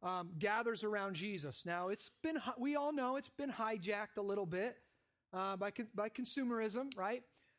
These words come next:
Uh, but, uh, the name of Christ is on everyone's, uh, tongue. And one thing about this season is we're probably pretty busy.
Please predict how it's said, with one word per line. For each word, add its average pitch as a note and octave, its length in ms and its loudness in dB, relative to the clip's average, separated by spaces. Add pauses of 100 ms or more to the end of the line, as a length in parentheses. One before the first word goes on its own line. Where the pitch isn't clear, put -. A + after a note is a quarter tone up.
(160)
Uh, D4 200 2
but, A3 440 2 (320)
uh, G3+ 160 0
the G#3 120 2
name A#3+ 300 2
of A#3 140 -2
Christ G#3 500 0
is G#3 140 0
on G3+ 140 0
everyone's, F#3+ 760 -2 (140)
uh, E3+ 340 -2
tongue. D#3+ 380 -4 (500)
And F#3+ 140 0
one C#4+ 160 2
thing B3+ 480 0 (220)
about G3+ 360 0
this A#3 140 -2
season A3 280 0
is G3 240 -2
we're G3 200 -4
probably D4+ 480 0
pretty C4+ 240 0
busy. E3+ 400 0